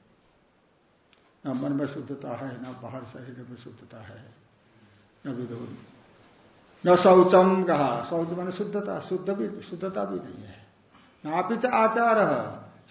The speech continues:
शिष्टाचार भी नहीं उनमें, जो महापुरुष के जो आचरण होते हैं वो आचरण भी नहीं है। न सत्यम तेषु विद्यते कहा, उनमें सत्य भाषण भी नहीं है,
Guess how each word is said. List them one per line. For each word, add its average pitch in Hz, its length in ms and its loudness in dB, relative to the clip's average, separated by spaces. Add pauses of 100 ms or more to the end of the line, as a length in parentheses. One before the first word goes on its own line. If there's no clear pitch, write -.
शिष्टाचार 233 640 2
भी 269 100 0
नहीं 208 140 0
उनमें, 117 380 -8 (520)
जो 151 80 -10
महापुरुष 160 540 -8
के 165 100 -10
जो - 140 -10
आचरण 143 340 -8
होते 127 260 -10
हैं 135 80 -8
वो 139 140 -10
आचरण 151 240 -14
भी 160 180 -18
नहीं - 220 -20
है। - 120 -20 (1800)
न 165 80 2
सत्यम 160 500 4
तेषु 156 300 4
विद्यते 139 380 0
कहा, 127 140 0
उनमें 160 260 0
सत्य - 340 -4
भाषण 135 360 -4
भी 160 200 -4
नहीं 117 200 -8
है, - 200 -14